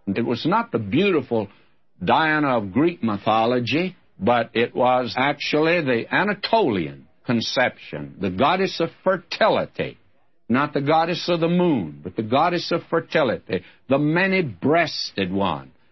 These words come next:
And all sorts of gross immorality took place in the shadow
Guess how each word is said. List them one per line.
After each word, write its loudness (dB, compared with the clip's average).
And 2
all 2
sorts -2
of -2
gross 0
immorality 0
took -6
place 0
in 0
the 0
shadow 0